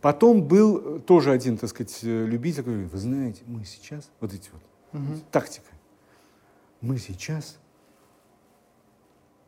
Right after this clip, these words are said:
Speaker 1: мы им вот эти доказательства показывать не будем, судьи, а мы их потом, значит, так выложим это и когда-нибудь попозже, чтобы,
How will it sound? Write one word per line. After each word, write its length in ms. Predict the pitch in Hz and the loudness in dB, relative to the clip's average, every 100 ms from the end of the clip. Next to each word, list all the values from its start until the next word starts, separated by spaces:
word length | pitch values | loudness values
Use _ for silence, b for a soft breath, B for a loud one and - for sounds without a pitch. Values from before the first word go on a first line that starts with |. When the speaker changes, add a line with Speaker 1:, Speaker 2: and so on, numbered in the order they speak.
| _ _ _ _ _ _ _ | _ _ _ _ _ _ _
Speaker 1:
мы 180 | 127 160 | 0 2
им 100 | 160 | 2
вот 160 | 160 | 2
эти 160 | 175 143 | 0 0
доказательства 600 | 127 127 139 190 208 - | -4 -4 -6 -6 -8 -12
показывать 460 | 123 107 156 151 165 | -12 -8 -8 -10 -12
не 60 | |
будем, 320 | 151 104 82 78 _ _ _ _ _ _ _ _ _ _ _ _ _ _ _ - | -12 -12 -14 -20 _ _ _ _ _ _ _ _ _ _ _ _ _ _ _ -20
судьи, 400 | - 117 98 76 _ _ _ _ - | -16 -14 -16 -20 _ _ _ _ -12
а 120 | 113 | -8
мы 180 | 127 175 | -4 -4
их 120 | - - _ | -6 -10 _
потом, 400 | 240 - 185 170 | -14 -10 -10 -10
значит, 280 | 131 - - - | -14 -18 -20 -10
так 160 | 185 - _ _ _ - | -10 -10 _ _ _ -6
выложим 400 | 180 190 151 82 | -4 -4 -6 -8
это 240 | 78 78 - _ _ | -8 -12 -16 _ _
и 120 | 90 90 | -10 -8
когда-нибудь 440 | - 175 170 - | -2 -2 -2 0
попозже, 520 | 180 180 208 175 135 | 0 0 -4 -6 -8
чтобы, 340 | 123 196 175 | -12 -10 -10